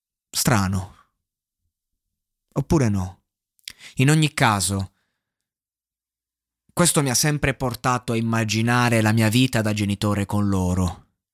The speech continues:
Ho immaginato di scontrarmi con diversi padri. Ma allora perché non ho mai indossato un preservativo?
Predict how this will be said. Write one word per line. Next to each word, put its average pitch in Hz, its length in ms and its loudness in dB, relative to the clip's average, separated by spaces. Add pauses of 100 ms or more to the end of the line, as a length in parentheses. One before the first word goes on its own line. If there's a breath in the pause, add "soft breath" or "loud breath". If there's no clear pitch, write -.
(640 soft breath)
Ho 117 100 2
immaginato 110 600 2
di 95 100 -2
scontrarmi 104 640 -2
con 98 160 0
diversi 98 500 0
padri. 95 680 -2 (680 loud breath)
Ma 131 100 4
allora 175 240 2
perché 156 560 0
non 110 220 -2
ho 104 100 0
mai 104 520 2
indossato 101 600 0
un 95 60 0
preservativo? 92 920 0